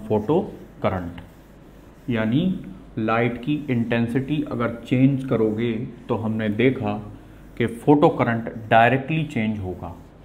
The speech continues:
ठीक है, बस लाइट की फ्रीक्वेंसी और पोटेंशियल यहाँ पर कांस्टेंट रखना था।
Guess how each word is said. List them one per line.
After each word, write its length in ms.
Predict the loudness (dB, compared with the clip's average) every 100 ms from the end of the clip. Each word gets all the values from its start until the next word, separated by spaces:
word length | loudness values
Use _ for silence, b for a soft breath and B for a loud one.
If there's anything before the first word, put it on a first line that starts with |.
| -10
ठीक 160 | -6 -4
है, 200 | -6 -10 -18 -20 -20 -20 -12 -6
बस 200 | -4 -4
लाइट 320 | -2 0 0
की 180 | 0 2 2 -2 -2
फ्रीक्वेंसी 640 | -2 2 2 2 0 -4 -4 -10 B B B -2
और 160 | 0 0
पोटेंशियल 540 | -2 2 4 4 2 2
यहाँ 240 | 0 -2
पर 140 | -4 -2
कांस्टेंट 580 | 0 -2 -2 -4 -4
रखना 280 | -6 -6 -8 -10
था। 180 | -14